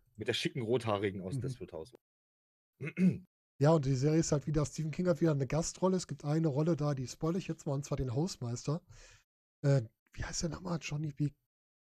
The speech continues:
Speaker 2: B. Good, glaub ich, im Gegensatz zu Johnny B. Bad. Und da wird immer gesagt, der ist nicht da. Und in der letzten Folge, in der letzten Doppelfolge taucht er dann auf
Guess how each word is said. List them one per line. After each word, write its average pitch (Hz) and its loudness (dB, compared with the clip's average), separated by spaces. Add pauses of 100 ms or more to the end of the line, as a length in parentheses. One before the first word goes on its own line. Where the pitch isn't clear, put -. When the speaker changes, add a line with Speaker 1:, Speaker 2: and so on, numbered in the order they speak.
(220)
Speaker 2:
B. 143 -2
Good, - -2
glaub 160 2
ich, 170 -6
im 143 -4
Gegensatz 151 -4
zu - -8
Johnny 151 -2
B. 139 -4
Bad. 139 -6
Und - -10
da 139 2
wird 139 0
immer 165 6
gesagt, 143 2
der 147 0
ist 143 -4
nicht 147 -2
da. 143 4
Und 190 2
in 165 -2
der 143 4
letzten 170 0
Folge, 175 2
in 165 2
der 143 2
letzten 151 -4
Doppelfolge 160 0
taucht - -4
er 151 -2
dann 127 -2
auf 135 -2